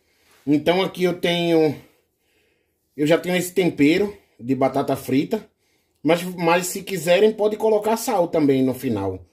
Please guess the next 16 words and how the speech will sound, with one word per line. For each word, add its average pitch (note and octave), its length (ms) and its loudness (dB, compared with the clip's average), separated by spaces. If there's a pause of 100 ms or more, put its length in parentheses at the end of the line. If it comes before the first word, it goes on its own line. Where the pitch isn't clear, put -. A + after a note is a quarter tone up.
Ou B3 240 6
podem F#3+ 380 2
colocar F#3 640 -4
sal D#3 600 -2 (520)
o F#3+ 100 -4
suficiente F3+ 840 -2
quando F3+ 420 -2
for F#3 220 -4
feito E3 440 -2
a F3+ 60 2
massa. A#2 580 -4 (1040)
Então D3 180 -2
aqui D#3 200 -2
eu D3 100 4
coloco C#3 340 0
só D3 300 0